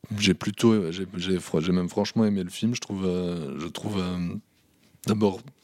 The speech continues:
esthétiquement, euh, et techniquement très réussi. Bah, bah, bah, très régulièrement, euh, ça peut avoir tendance à sortir même un peu du film, à, à, à donner un peu de recul. Euh, mais je, je me suis plusieurs fois demandé comment,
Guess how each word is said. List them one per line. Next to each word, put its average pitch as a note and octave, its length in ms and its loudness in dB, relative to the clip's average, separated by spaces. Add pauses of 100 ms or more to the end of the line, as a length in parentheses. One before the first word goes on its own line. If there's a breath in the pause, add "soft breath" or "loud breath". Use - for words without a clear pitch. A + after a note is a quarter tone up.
(120)
esthétiquement, A2 760 2
euh, F#2 340 -8
et F#2 40 -8
techniquement G#2+ 520 4
très - 160 0
réussi. G2+ 400 2
Bah, E2+ 260 -4
bah, D#2+ 200 -4
bah, B2+ 460 -10 (100)
très - 160 6
régulièrement, G2+ 680 2
euh, F2 120 -8 (800 loud breath)
ça - 180 4 (220)
peut G2 220 6
avoir F#2+ 220 2
tendance G2 320 2
à F#2+ 60 -2
sortir A2 420 2
même F#2+ 160 2
un F2+ 80 0
peu F2+ 160 -2
du F#2 100 -2
film, F#2+ 300 0
à, F2+ 480 -4 (880)
à, C#3 140 -4
à - 20 0
donner F2 300 2
un F2 80 -2
peu F2+ 140 0
de F#2 60 -2
recul. G2+ 480 0
Euh, E2+ 320 -4
mais F2+ 140 -2
je, F2+ 100 -2 (140)
je F2+ 100 -4
me F2+ 60 -4
suis G2+ 140 -4
plusieurs G#2 260 4
fois G#2 140 -4
demandé G2 480 0 (140)
comment, G2+ 260 0